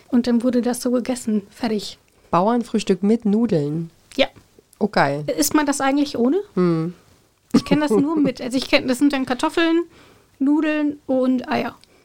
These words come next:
Speaker 1: Genau, warum sprechen wir über Reste? Ihr habt uns gesagt, wir sollen über Reste sprechen. So einfach ist es eigentlich.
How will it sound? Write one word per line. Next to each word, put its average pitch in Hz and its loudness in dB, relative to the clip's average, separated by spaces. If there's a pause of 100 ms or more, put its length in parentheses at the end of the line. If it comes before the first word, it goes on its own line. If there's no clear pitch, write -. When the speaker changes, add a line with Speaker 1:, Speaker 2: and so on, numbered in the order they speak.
(440)
Speaker 1:
Genau, 311 2
warum 330 2
sprechen 330 0
wir 320 0
über 285 2
Reste? 269 0 (420)
Ihr 349 4
habt 339 -2
uns 311 0
gesagt, 330 0
wir 240 2
sollen 226 2
über 220 -2
Reste 226 -4
sprechen. 262 0
So 277 2
einfach 277 0
ist 285 -2
es 240 0
eigentlich. 233 0